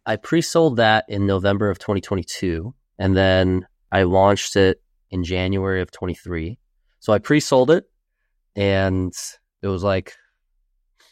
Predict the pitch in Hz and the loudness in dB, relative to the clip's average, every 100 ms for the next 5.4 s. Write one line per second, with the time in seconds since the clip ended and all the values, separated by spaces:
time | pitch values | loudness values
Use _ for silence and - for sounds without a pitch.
0 | _ _ _ _ _ _ _ 104 95 87 | _ _ _ _ _ _ _ -2 -2 2
1 | 92 - 101 98 98 95 151 - - - | 0 2 -2 2 0 0 -2 -6 -6 -8
2 | - 92 - 95 92 90 90 98 104 104 | -4 -6 -2 0 0 0 -4 -4 -2 0
3 | 101 113 107 110 226 - 233 123 110 101 | 0 0 0 0 -2 0 2 2 0 -8
4 | - - - - - 117 135 135 135 123 | -20 -20 -20 -20 -10 0 2 2 2 2
5 | 110 110 110 | 2 -2 -6